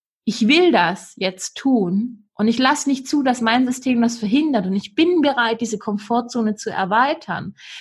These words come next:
wirst du's nur verändern können, indem du tatsächlich ins T U N, ins Tun kommst und es einfach machst, ja? Da geht's dann darum. Viele Menschen wiederum, die bleiben genau an diesem Punkt stehen, die nehmen zwar wahr, dass das Verhinderer sind,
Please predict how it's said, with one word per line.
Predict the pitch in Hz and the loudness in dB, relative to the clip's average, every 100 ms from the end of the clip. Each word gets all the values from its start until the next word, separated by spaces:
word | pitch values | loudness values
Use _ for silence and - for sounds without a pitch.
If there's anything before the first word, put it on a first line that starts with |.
| - | 2
wirst | 208 240 - | 2 2 0
du's | 220 - | 0 4
nur | 240 359 440 | 6 4 2
verändern | - 311 269 262 196 196 | 0 0 2 2 2 0
können, | - 175 190 | -2 -2 0
indem | 196 220 220 | 2 2 2
du | 226 | -2
tatsächlich | - 240 294 - 226 247 - 233 233 | 2 2 2 0 0 0 0 -2 2
ins | 208 208 - | 0 0 -2
T | 233 233 | 0 0
U | 226 220 | 0 0
N, | 220 202 | 0 0
ins | 180 196 - | 0 -2 -4
Tun | - 214 214 | -2 0 0
kommst | - 196 196 233 - - - | 0 0 0 -2 -8 -20 0
und | 226 | 2
es | 220 | 4
einfach | 208 175 - - - | 0 -6 -8 -18 -4
machst, | 214 240 - - - - | 2 2 0 -10 -12 -10
ja? | - 170 170 - _ _ _ _ _ 220 | -6 -2 -4 -6 _ _ _ _ _ -2
Da | 226 | 2
geht's | 262 262 | 2 2
dann | 214 180 | -4 -4
darum. | 156 156 - - - - - | -4 -6 -12 -20 -20 -20 -20
Viele | - - 330 359 | -4 4 4 4
Menschen | 285 254 269 - 226 196 | 2 2 0 -2 0 0
wiederum, | 214 208 220 233 | 0 0 2 2
die | 226 | 2
bleiben | 208 226 247 226 | 0 2 2 2
genau | 226 220 269 | 2 4 4
an | 311 | 4
diesem | 262 254 220 | 2 2 -2
Punkt | - 220 202 | -2 -2 -2
stehen, | 226 277 311 254 | -2 -2 0 2
die | 196 | 4
nehmen | 202 226 233 | 2 2 0
zwar | 208 185 170 | 0 -2 0
wahr, | 165 - 247 | 0 2 0
dass | 233 | -2
das | 233 190 | -6 -10
Verhinderer | - 190 208 190 170 | -4 0 2 0 -2
sind, | 175 262 294 294 | -6 -4 -4 -4